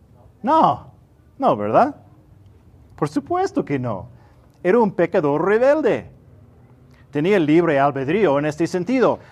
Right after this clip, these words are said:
Hacía lo que quería hacer. Actuó de acuerdo con su naturaleza pecaminosa.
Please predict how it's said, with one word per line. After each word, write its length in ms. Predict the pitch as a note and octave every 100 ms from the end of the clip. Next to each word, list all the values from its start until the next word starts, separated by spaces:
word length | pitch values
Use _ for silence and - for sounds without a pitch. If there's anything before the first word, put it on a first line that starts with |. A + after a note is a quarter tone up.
| -
Hacía 340 | - D3 F3 E3
lo 120 | D3+
que 140 | D3+
quería 340 | C3+ D3+ E3 C#3
hacer. 460 | F3 C#4 D3+ - - - - - - - - - - - - -
Actuó 360 | - B2 C#3 C#3+
de 120 | C#3
acuerdo 380 | B2 C#3 C3+ C3
con 160 | C3 B2+
su 100 | B2+
naturaleza 800 | G#2+ F#2+ C3 C#3 A2 G#2 B2
pecaminosa. 760 | A#2+ G#2+ G2+ E3 C4+ C4+ A2